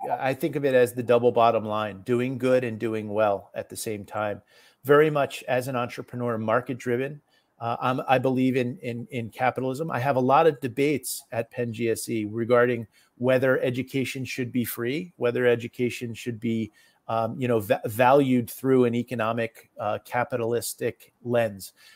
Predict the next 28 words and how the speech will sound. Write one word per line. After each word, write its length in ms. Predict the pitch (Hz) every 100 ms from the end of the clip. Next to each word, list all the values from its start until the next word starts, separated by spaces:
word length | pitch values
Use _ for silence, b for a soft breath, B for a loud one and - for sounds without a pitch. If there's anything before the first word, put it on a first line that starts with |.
| b
Um, 260 | - 113 117
I 200 | - 139
a-, 240 | 151 151 185
am 220 | 156 147 170
a 60 |
fan 280 | 147 139 123
of 140 | 117
public 480 | - - 127 156 - -
education, 600 | 143 147 - 147 - 151
public 380 | - 135 139
free 240 | - 139 135
education, 580 | 143 156 165 160 - 143
but 140 | 139
I'm 140 | 131 -
also 400 | 147 165 - 151
a 80 |
fan 380 | 120 135 127 127
of, 420 | - 127 117 107 - b b b b
uh, 160 | 113 117
innovation 720 | 165 151 127 139 143 - 127
through 440 | 120 - 131 131 120
the 100 | 123
development 720 | 117 113 123 135 - 131 131
of 160 | 113
market-driven 800 | 117 120 120 135 127 123 113 117
products 420 | 104 113 104 104
and 100 | -
services. 640 | 107 117 113 117 113 107